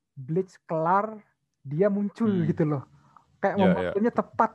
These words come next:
Speaker 1: <laughs> Jadi salah satu icon shonen ke depannya gitu lah. Berlebihan gak sih kalau aku nyebut gitu? My Hero Academia sebagai
Speaker 2: Betul kok. Betul, betul.
Speaker 1: Betul.
Speaker 2: Tapi,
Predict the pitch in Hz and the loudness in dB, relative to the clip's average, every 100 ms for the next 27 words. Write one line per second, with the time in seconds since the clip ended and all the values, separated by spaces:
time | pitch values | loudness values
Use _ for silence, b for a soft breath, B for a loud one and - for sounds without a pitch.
0 | - 143 170 - _ B B B 165 147 | -4 -2 -2 -4 _ B B B 2 4
1 | 175 180 180 180 175 180 180 185 180 180 | 8 8 6 2 2 0 0 0 0 0
2 | - _ _ _ - 175 - - 175 175 | -6 _ _ _ -2 -2 -2 -4 -2 0
3 | 175 175 170 170 170 170 165 - 165 175 | -2 -2 -2 -4 -4 -6 -6 -2 2 2
4 | 170 165 156 - 160 165 139 139 147 123 | 2 0 -2 0 0 0 -2 -6 -10 -10
5 | - _ _ _ _ _ - 180 160 226 | -14 _ _ _ _ _ 4 6 8 8
6 | 226 202 254 208 202 196 170 147 180 208 | 6 4 4 2 4 2 0 -4 -4 -6
7 | - _ _ 160 160 165 - 156 170 165 | -6 _ _ 0 2 0 0 -2 -4 -4
8 | 151 147 180 143 - - _ - 107 113 | -4 -2 0 0 -2 -4 _ -6 -2 -2
9 | 101 - 147 139 123 - - | -2 -2 -2 -2 -2 2 4